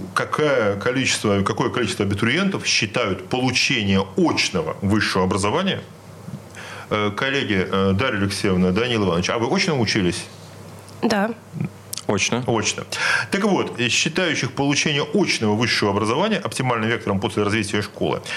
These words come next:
Speaker 1: э, на Дальнем Востоке она составила двадцать процентов, на Урале двадцать шесть процентов,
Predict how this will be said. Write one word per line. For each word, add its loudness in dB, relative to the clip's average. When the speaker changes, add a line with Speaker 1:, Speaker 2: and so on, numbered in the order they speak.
Speaker 1:
э, 0
на 2
Дальнем 0
Востоке -2
она -2
составила 0
двадцать -2
процентов, -2
на 2
Урале 2
двадцать -2
шесть 0
процентов, -2